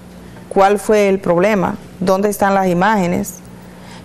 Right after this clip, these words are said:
cuál fue la actuación de la seguridad de la plaza, con quiénes se comunicaron, cuál era el tipo de comunicación que solían tener, porque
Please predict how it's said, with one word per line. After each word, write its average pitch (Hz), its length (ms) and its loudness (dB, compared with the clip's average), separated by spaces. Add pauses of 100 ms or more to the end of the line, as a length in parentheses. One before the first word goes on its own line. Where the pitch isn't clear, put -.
(120)
cuál 214 200 2
fue 269 160 2
la 220 260 4
actuación 196 500 -2
de 220 80 2
la 208 120 2
seguridad 185 540 0
de 190 80 -2
la 170 140 0
plaza, 196 540 -2 (680)
con 185 180 0
quiénes 202 300 0
se 220 100 -2
comunicaron, 185 640 0
cuál 190 220 2
era 220 160 2
el 196 140 0
tipo 208 240 -2
de 208 100 0
comunicación 185 540 -2
que 196 100 -4
solían 180 300 -2
tener, 214 320 -2
porque 180 460 -2